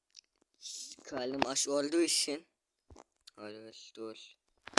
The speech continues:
Ölmeyin bak. Kazıl elmas bulmuşken. Güzel öldü o. Bırak o.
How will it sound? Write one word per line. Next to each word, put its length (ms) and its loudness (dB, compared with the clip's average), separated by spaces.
Ölmeyin 420 0
bak. 160 -4
Kazıl 260 -4
elmas 460 0
bulmuşken. 640 -2
Güzel 300 -6
öldü 260 -6
o. 240 -8
Bırak 400 -14
o. 200 -16